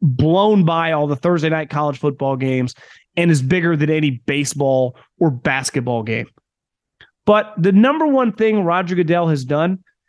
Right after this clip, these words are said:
is just on his watch made football more popular. And the more popularity you have, the more money you make.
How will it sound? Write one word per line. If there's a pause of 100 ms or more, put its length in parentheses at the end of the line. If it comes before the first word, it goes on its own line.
(320)
is (200)
just (160)
on
his
watch
made
football
more
popular. (320)
And
the
more
popularity
you
have, (260)
the
more
money
you
make.